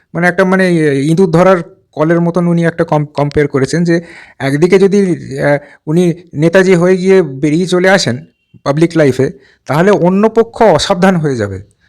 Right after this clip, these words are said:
তো এই কথাটার ইন্ডিকেশন এটাও হতে পারে যে এটা সরকার পক্ষ থেকে গোটা ব্যাপারটা সাজানো এবং আসল লোক যাতে অসাবধান হয়ে যায় এরকম একটা কিছু উ-, উনি একটা ইঙ্গিত করেছেন। ইঙ্গিতটা কিন্তু একেবারে আমার কাছে স্পষ্ট নয়।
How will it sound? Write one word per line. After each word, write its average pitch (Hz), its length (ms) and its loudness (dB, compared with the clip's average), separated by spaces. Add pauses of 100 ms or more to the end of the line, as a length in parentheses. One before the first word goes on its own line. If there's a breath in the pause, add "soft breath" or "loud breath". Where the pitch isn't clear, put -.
(300)
তো 190 220 0
এই 147 320 -8
কথাটার 214 360 0
ইন্ডিকেশন 208 680 -2
এটাও 196 300 0
হতে 208 200 2
পারে 185 300 2 (360 soft breath)
যে 165 140 0
এটা 190 140 0
সরকার 165 420 -2
পক্ষ 202 260 0
থেকে 226 220 0
গোটা 170 220 0
ব্যাপারটা 185 340 0
সাজানো 208 380 -2
এবং 226 260 -2 (520 soft breath)
আসল 143 320 0
লোক 202 280 -2
যাতে 190 200 -4
অসাবধান 175 540 -2
হয়ে 160 240 0
যায় 190 140 2
এরকম 180 300 -4
একটা 175 200 -4
কিছু 170 380 -6 (400 loud breath)
উ-, 131 140 -8
উনি 120 320 -4
একটা 151 260 0 (160)
ইঙ্গিত 151 320 -2
করেছেন। 143 340 -2
ইঙ্গিতটা 165 300 -4
কিন্তু 196 200 -6
একেবারে 160 240 0
আমার 156 140 -4
কাছে 165 180 -2
স্পষ্ট 147 540 -6
নয়। 107 280 -6